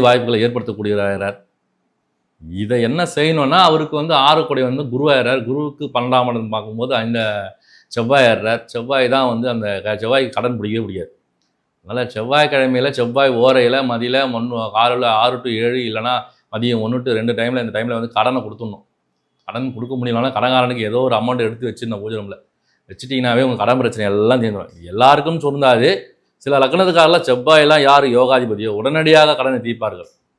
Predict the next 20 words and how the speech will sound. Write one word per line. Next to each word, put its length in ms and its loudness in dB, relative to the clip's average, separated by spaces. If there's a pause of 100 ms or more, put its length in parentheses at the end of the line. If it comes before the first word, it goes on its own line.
(880)
ஸ்பீடு 380 2
கிரகம், 280 2 (840)
பயங்கரம் 420 -4
ஃபாஸ்டான 600 -2
கிரகம் 260 -2
வந்து 160 -8
பாத்தீங்கன்னா 380 -8
செவ்வாய் 360 -10
தான். 100 -20 (880)
எக்ஸலண்ட்டான 600 -2
கிரகம். 300 0 (140)
இவர்களுக்கு 640 -4 (100)
வந்து, 160 -4 (140)
அ, 40 0 (800)
நன்மையே 400 0
செய்யக்கூடியவர். 520 -2 (240)
முருகன் 340 0
வழிபாடெல்லாம் 480 2
பண்ணா 220 -2
ரொம்ப 120 -4